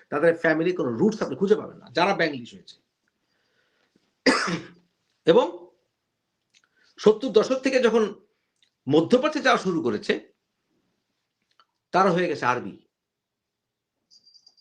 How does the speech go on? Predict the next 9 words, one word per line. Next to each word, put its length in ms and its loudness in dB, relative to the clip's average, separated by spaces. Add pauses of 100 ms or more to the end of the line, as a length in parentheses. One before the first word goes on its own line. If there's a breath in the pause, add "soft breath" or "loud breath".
(1200)
তারা 220 -2
হয়ে 180 -2
গেছে 200 -10
আরবি। 360 -12 (680 soft breath)
আর 180 2
নব্বই 260 0
দশকের 720 0 (120)
সময় 360 2
থেকে 460 -2